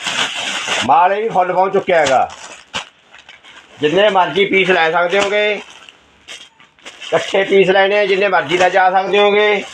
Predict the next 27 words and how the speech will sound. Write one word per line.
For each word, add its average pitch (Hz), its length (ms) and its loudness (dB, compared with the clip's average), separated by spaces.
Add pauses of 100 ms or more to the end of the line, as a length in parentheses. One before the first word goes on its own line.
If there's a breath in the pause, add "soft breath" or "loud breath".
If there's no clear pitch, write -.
(600)
ਫੈਂਸੀ 175 420 2
ਪੀਸ 190 220 2
ਲੈਣ 180 340 2
ਵਾਸਤੇ, 190 420 2
ਫੈਂਸੀ 185 380 -2
ਦੁਪੱਟੇ 185 340 0
ਲੈਣ 180 180 2
ਵਾਸਤੇ 165 420 2
ਜੀ। 131 220 0 (1800)
ਤੇ 180 100 4
ਇੱਕ 190 140 -2
ਆਹ 208 100 2
ਹੋਰ 185 220 2
ਜਿਵੇਂ 196 160 -2
ਆਪਾਂ 196 160 2
ਕਹਿੰਦੇ 214 220 2
ਕੰਮ 190 280 0
ਕਿੱਤੇ 190 240 -2
'ਚ 190 60 -2
ਲੈਣ 190 200 0
ਵਾਸਤੇ 190 320 0
ਛੋਟਾ 190 240 0
ਜਿਹਾ 214 120 2
ਹੌਲਾ 175 260 2
ਦੁਪੱਟਾ 214 320 0
ਚਾਹੀਦਾ 185 320 2
ਹੈਗਾ। 175 360 0